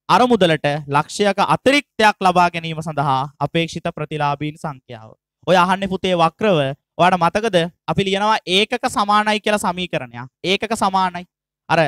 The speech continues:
ලාභය දීලා මේ අතිරික්තයක් කියන්නේ පුතේ ලාභයක් ගන්න. සුබ සාධන සමිතියට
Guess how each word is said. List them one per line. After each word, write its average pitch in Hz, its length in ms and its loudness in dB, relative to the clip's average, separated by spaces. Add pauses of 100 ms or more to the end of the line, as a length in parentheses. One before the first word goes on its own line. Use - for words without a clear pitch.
ලාභය 185 560 4
දීලා 208 380 -6
මේ 175 120 -4
අතිරික්තයක් 175 680 0
කියන්නේ 190 220 -6
පුතේ 202 220 0
ලාභයක් 226 520 2
ගන්න. 143 260 -2 (180)
සුබ 156 220 -2
සාධන 175 440 -2
සමිතියට 160 500 -4